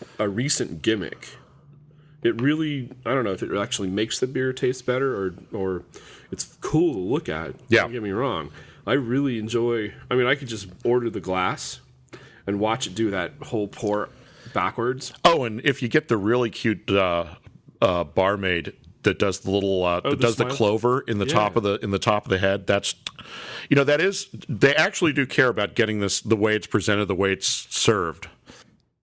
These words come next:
Speaker 2: I get sort of caramely, the caramely, smoky sort of, you, you smell the darkness when
Speaker 1: Yeah.
Speaker 2: you smell
Speaker 1: It
Speaker 2: the
Speaker 1: smells
Speaker 2: beer.
Speaker 1: almost like coffee in the beginning. Big malt beginning. And
Speaker 2: Yeah.
Speaker 1: when I say malt, I mean, uh, almost a sweet beginning, but not,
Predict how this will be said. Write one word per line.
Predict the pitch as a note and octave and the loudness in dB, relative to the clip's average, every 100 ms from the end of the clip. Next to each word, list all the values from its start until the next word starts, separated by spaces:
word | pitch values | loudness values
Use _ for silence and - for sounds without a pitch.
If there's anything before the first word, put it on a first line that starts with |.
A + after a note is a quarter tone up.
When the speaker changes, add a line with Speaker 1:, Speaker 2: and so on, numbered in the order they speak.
| - E3+ | -4 -2
Speaker 2:
I | |
get | C#4+ | 0
sort | C#4 - | 0 -2
of | - | -6
caramely, | - A2 A#2 A2+ G2 F#2 F2 - | 0 2 2 0 0 -2 -4 -4
the | |
caramely, | - D3 C#3+ A#2 | -2 0 2 0
smoky | F#2+ G#2+ G#2+ - F2+ E2+ - | 0 0 0 0 -2 -2 -2
sort | - G2+ | 0 2
of, | F2 E2+ - - - - | 0 -6 -14 -14 -12 -4
you, | D3 D#3 | 2 2
you | - D3 | 2 0
smell | - D3+ E3+ G3 | 0 2 2 2
the | D3+ | 0
darkness | G#2 A#2+ A#2+ F#2+ E2 - - - - | 2 2 2 -2 -4 -2 -2 -4 -2
when | G#2 G#2 | 0 2
Speaker 1:
Yeah. | G2+ | 2
Speaker 2:
you | |
smell | - G#2+ G2+ | 0 2 2
Speaker 1:
It | |
Speaker 2:
the | F#2 | 2
Speaker 1:
smells | C#3+ D3+ D3+ | 2 2 2
Speaker 2:
beer. | |
Speaker 1:
almost | C#3 C3 B2 | -2 -4 -2
like | G2+ | -4
coffee | - A2+ G2 - C3+ C#3+ - _ _ _ _ _ - | -4 -2 -2 -2 -4 -4 -8 _ _ _ _ _ -8
in | A2+ | -4
the | A2 | -4
beginning. | G#2 A2+ B2+ C#3 - _ _ _ _ _ - - - - - - _ - | -2 -2 -2 -4 -10 _ _ _ _ _ -20 -20 -20 -20 -20 -20 _ 2
Big | B2 | 2
malt | A2+ A2+ A2+ A#2 - - | 2 0 0 -2 -6 -6
beginning. | - F#2 A2 A#2+ B2+ C#3+ - | -10 -4 -2 0 -4 -8 -6
And | - | 2
Speaker 2:
Yeah. | G2+ | 2
Speaker 1:
when | G2+ | 2
I | G#2 | -6
say | - G2 | -4 -4
malt, | F#2 G2+ G#2+ G#2+ | -2 -2 -2 -2
I | G2 | -4
mean, | F#2+ F2+ E2 - - | -4 -4 -8 -16 -6
uh, | F2 F2 | -4 -2
almost | A2 A#2+ B2 | -2 -2 -4
a | - | -4
sweet | - - A2 B2 | -2 -2 -4 -6
beginning, | B2+ D3 D#3 D3 | -4 -4 -4 -4
but | G#2+ | -4
not, | G2+ A2 G2 | 0 -2 -2